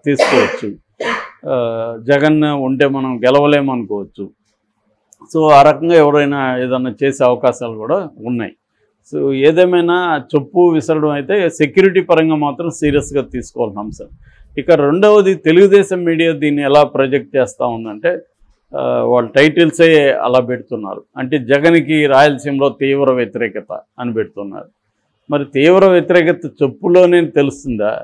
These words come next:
వేరే రూపాల్లో తెలియాలి కదా. తీవ్ర వ్యతిరేకత ఉంటే జనం రాకూడదు అంత పెద్ద స్థాయిలో.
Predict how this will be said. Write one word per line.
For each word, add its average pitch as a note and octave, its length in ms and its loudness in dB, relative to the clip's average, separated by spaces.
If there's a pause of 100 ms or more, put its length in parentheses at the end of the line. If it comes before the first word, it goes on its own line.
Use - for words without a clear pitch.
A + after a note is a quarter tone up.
వేరే D3+ 300 2
రూపాల్లో D3+ 460 0
తెలియాలి B2+ 500 -2
కదా. A#2+ 280 -8 (120)
తీవ్ర C#3+ 240 2
వ్యతిరేకత B2+ 520 -2
ఉంటే A2+ 340 -8 (360)
జనం C#3 340 0
రాకూడదు C3 500 2
అంత A#2+ 220 -2
పెద్ద A2 280 -4 (600)
స్థాయిలో. A2+ 580 -4